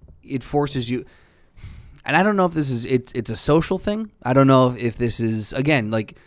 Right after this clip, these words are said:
we're just automatically wired to compare ourselves with everyone else, or why, why is it embarrassing? But I think it, it's a very sobering thing to have happen when you're in that situation and you're like, "Oh, wow, you've got success, you've had success, you've had success, you've had success,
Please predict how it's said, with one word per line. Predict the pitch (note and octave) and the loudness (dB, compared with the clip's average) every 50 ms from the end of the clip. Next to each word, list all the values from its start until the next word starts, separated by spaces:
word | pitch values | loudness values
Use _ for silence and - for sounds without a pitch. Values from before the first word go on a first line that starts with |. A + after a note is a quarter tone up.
| _ _ _ _ _ _ - | _ _ _ _ _ _ -4
we're | - C3 C3+ C#3+ | 2 4 4 4
just | C3 D3 C#3 - - - _ _ - | 4 4 2 0 -2 -8 _ _ -6
automatically | - A#2 B2 B2+ B2+ B2 B2 A#2+ A#2+ B2+ - - B2 A#2+ A#2+ | 0 0 2 2 2 2 0 0 -2 -2 -4 -4 -2 -2 -2
wired | A#2 G2+ G#2 G#2 G#2 G2+ G#2+ A#2 A#2+ B2+ B2 A#2+ | -4 -6 -6 -4 -4 -2 -2 -2 -4 -4 -4 -6
to | A2+ | -6
compare | - A#2+ A2 A2+ A2+ A#2 A2 | -4 -2 -2 0 0 0 -2
ourselves | A2+ A2+ A2+ - B2+ A#2 A#2 A#2 A#2 A#2 A2+ A2+ | -4 -4 -4 -2 -2 -2 -2 -2 -4 -6 -6 -6
with | A2+ A#2 - | -4 -4 -4
everyone | A2+ A2+ A2 A2+ A2 G#2+ A2 G#2+ | -4 -4 -2 -2 -2 -2 -2 0
else, | B2+ D3 D#3+ D#3 D3 - - - | 2 2 2 2 0 -2 -6 -6
or | - - A#2 A#2 A2+ A2+ A3+ D#3+ F#2 | -4 -4 -2 -2 -2 -2 -6 -8 -8
why, | B2+ B2 B2+ C3 C#3 C#3+ D3 D3 | -4 0 2 2 4 2 2 0
why | A#2 B2+ A2+ C3+ D3 D#3+ D#3+ | -2 0 2 4 4 4 4
is | C3 C#3+ D3+ C3+ B2+ | 2 0 0 0 0
it | A#2 | -2
embarrassing? | A#2+ A#2 A2+ B2 C3+ C3 A#2+ - - G#2+ A2 | -4 -4 -4 -2 -2 -2 -4 -4 -6 -6 -4
But | A2 B2+ | -2 -2
I | C3 C3+ | 0 0
think | C3 C#3 E3+ F3 E3 | -2 -2 -4 -4 -4
it, | E3 C#3 C3+ | -4 -6 -6
it's | - C3 B2 - | -6 -6 -6 -6
a | B2+ | -4
very | A#2 C3 C3+ C3+ B2+ | -2 -2 -2 -2 -4
sobering | - - - B2+ B2+ B2+ B2 B2+ B2+ B2 A#2+ A#2+ A#2+ A#2+ A#2+ - _ _ _ _ _ - | -4 -4 -2 -2 -2 0 0 0 0 0 -2 -4 -4 -6 -8 -12 _ _ _ _ _ 0
thing | - E3+ E3+ | 0 2 2
to | D3+ | 0
have | B2+ B2 A#2+ A2 | -2 -4 -4 -4
happen | A#2+ C3 C#3 C#3 - A#2+ A2+ | -4 -6 -6 -4 -6 -6 -6
when | A2+ A#2 | -4 -6
you're | A2+ A#2+ A2 | -6 -6 -4
in | B2+ C3 C3+ | -4 -4 -4
that | C3 A#2 - | -4 -6 -8
situation | - A2+ - - G#2 G2+ G2 F#2+ - G#2+ G2+ G2+ - _ _ _ _ _ _ _ _ - | -10 -10 -10 -10 -8 -8 -8 -8 -8 -10 -12 -14 -16 _ _ _ _ _ _ _ _ -4
and | A#2+ | -2
you're | B2+ B2 | -2 0
like, | A#2 A2 - | -2 -2 -4
"Oh, | B2 D3 D3+ | -4 -4 -2
wow, | A#2+ B2+ C3 B2+ G#2 | -2 -2 -2 -2 -4
you've | G2 G2 G2 A#2 B2 C3 C3 C3 C3 B2+ | -6 -8 -8 -6 -6 -4 -4 -4 -6 -6
got | C3 B2+ B2 B2 A#2+ A#2 | -6 -4 -4 -4 -6 -6
success, | - B2 - - C3+ B2 A#2+ A2+ - | -10 -10 -8 -6 -6 -6 -6 -6 -6
you've | A2+ A#2 A#2+ | -4 -4 -4
had | A#2+ A#2+ A2+ A2 | -4 -4 -6 -6
success, | - A2 - - A2+ A2 G#2 - | -8 -10 -8 -8 -8 -8 -8 -8
you've | A2 G#2+ G#2 | -8 -8 -8
had | G#2 G2 - | -8 -10 -10
success, | B2+ A2+ - A2 G2+ - | -12 -12 -12 -12 -8 -6
you've | C3 F#3+ F#3 | -6 -4 -4
had | D3 B2 G2+ | -4 -6 -6
success, | - G#2+ G2 - - G#2 G2 G2 - | -8 -10 -10 -8 -6 -6 -6 -8 -10